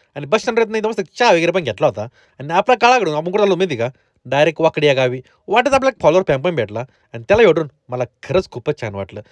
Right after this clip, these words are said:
आणि जेव्हा मला फॅन वगैरे भेटतात ना, तेव्हा मनाला वेगळी शांती भेटते. आयुष्यात तुम्हाला जर काही बनत असेल ना, तर या पाण्यासारखं बना. वाटेत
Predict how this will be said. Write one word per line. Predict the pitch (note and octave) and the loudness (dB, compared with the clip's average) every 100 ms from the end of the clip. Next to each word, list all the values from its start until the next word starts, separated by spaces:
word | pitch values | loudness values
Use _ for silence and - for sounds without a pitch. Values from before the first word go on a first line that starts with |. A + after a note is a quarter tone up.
| _ - | _ -16
आणि | A2+ | -4
जेव्हा | D3 A#3+ | 0 2
मला | G#3+ A3+ - | 2 2 2
फॅन | C#3+ | 0
वगैरे | D#3 E3+ | 2 2
भेटतात | D3+ G#2 D3 | 2 0 -2
ना, | A2+ A#2 | -4 -12
तेव्हा | - _ _ _ E3+ C#3+ | -16 _ _ _ -2 0
मनाला | D3+ D3+ - _ - | 0 0 -4 _ -12
वेगळी | B2 C#3 C#3+ | -4 -2 -2
शांती | C3 G2+ A2 | -4 -6 -6
भेटते. | G#2 - - | -8 -8 -14
आयुष्यात | - A3 | -12 -10
तुम्हाला | C#4 A#3 | -4 -2
जर | F#3+ | -2
काही | G#3 | -4
बनत | F3 F3+ | -2 -2
असेल | G3+ | -2
ना, | C3 A#2+ B2 _ _ _ - | -4 -8 -10 _ _ _ -4
तर | |
या | B2+ | -4
पाण्यासारखं | - C#3 D#3+ D3 G#2 G#2 | -2 -2 0 0 -2 -4
बना. | G2+ G2+ _ _ _ - | -6 -8 _ _ _ 2
वाटेत | G3+ B3+ | 4 2